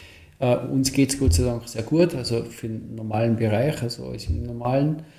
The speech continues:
Und in dem Alter ist es halt so, dass man leider Gottes auch im, im Bekanntenkreis, vielleicht der eine oder andere ist, ist sehr krank und, und schwer und das ändert den Blickwinkel total.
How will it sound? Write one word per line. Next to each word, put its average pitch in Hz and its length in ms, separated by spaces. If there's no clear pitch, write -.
Und 127 800
in 135 120
dem 127 160
Alter 135 240
ist 139 80
es - 80
halt 127 100
so, 143 140
dass 131 180
man 123 120
leider 123 260
Gottes 131 420
auch 127 140
im, 127 180
im 120 240
Bekanntenkreis, 127 1120
vielleicht 123 320
der 120 120
eine 120 140
oder 120 60
andere 123 320
ist, 117 220
ist 117 280
sehr 113 140
krank 127 480
und, 117 300
und 120 300
schwer 120 520
und 120 220
das 131 140
ändert 131 420
den 117 140
Blickwinkel 117 640
total. 113 560